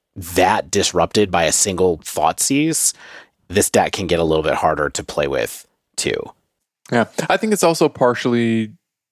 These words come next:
Speaker 2: Drown in the Loch. Like, when Drown in the Loch is good,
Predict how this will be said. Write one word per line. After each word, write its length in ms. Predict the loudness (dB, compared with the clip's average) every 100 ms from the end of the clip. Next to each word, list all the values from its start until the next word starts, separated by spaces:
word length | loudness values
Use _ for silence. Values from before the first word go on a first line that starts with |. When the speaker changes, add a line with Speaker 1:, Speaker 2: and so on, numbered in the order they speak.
| -2
Speaker 2:
Drown 260 | 2 2
in 80 | 2
the 80 | 0
Loch. 500 | 2 2 -2 -10 -20 _ _ _ _ _ _ _ _ -2
Like, 180 | 0
when 260 | 2 2 2
Drown 280 | 2 2 4
in 80 | 2
the 60 |
Loch 300 | 2 2 0
is 140 | -2 -2
good, 420 | 0 2 2